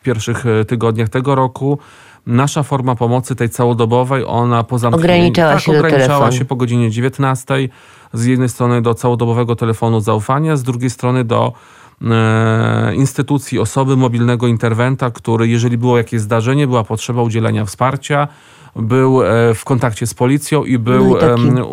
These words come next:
Speaker 1: był przywożony na miejsce danego zdarzenia, gdzie udzielał swojego wsparcia. Potrzeba, e, czas, czas też epidemii, e, spowodował, że dostrzegliśmy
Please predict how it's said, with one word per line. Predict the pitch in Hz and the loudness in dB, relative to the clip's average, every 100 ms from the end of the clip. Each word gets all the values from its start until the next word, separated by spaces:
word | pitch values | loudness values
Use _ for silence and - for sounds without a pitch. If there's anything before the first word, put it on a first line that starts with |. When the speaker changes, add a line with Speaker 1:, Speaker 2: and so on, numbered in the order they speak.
| 107 | -4
Speaker 1:
był | 175 175 | 0 0
przywożony | - 147 131 117 127 135 | 0 -2 0 0 0 2
na | 127 117 | 2 2
miejsce | 123 120 - 120 | 0 -2 -2 0
danego | 117 113 117 113 | 0 0 0 0
zdarzenia, | 110 110 123 131 120 | 0 0 0 0 -2
gdzie | 110 | -2
udzielał | 113 113 120 113 | -2 0 0 -2
swojego | - 101 104 113 - _ _ | -4 -4 -2 -2 -6 _ _
wsparcia. | - 113 101 95 - 101 - _ _ _ _ _ _ _ _ - | -6 -2 -2 -4 -10 -10 -10 _ _ _ _ _ _ _ _ -8
Potrzeba, | 120 104 - 156 156 170 185 _ _ - _ | -6 -4 0 0 0 -2 -4 _ _ -20 _
e, | 113 113 | -2 -2
czas, | 113 123 127 147 - - 127 117 | 0 0 0 0 -6 -6 -4 -2
czas | 117 - | -2 -4
też | 110 | -4
epidemii, | 110 123 113 127 143 143 139 | -4 -2 0 0 2 2 0
e, | 98 117 | 0 -2
spowodował, | - 113 113 120 120 131 135 143 - - _ - | -2 0 2 0 0 0 0 -2 -8 -20 _ -6
że | 120 107 110 120 117 | -4 -2 0 0 2
dostrzegliśmy | 120 120 - 135 127 117 123 120 117 120 | 0 -4 -4 -4 -4 -4 -2 0 0 0